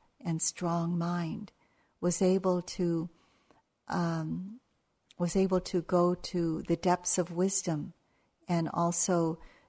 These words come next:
to, uh, realize the strength of concentration. Many of you may have read about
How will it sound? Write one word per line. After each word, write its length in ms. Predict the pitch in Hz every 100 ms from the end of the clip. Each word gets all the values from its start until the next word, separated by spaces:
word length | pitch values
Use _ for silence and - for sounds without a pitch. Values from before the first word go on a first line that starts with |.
| _
to, 540 | - 190 170 170 160 - - _ -
uh, 220 | 160 160 - _ _ _ _ _ _ _ _ _
realize 760 | 160 190 220 214 175 160 160 -
the 80 | 170
strength 800 | - - 175 175 170 - - -
of 160 | 170
concentration. 1080 | - 175 165 - 160 - 180 196 - 151 165 - _ _ _ _ _ _ _ _ _ _ _
Many 300 | 175 180 180
of 80 | 170
you 180 | 175 180
may 220 | 170 170
have 300 | 156 170 170 _ - - _ _ _ _
read 460 | 175 175 180 160 -
about 480 | 170 165 165 156 -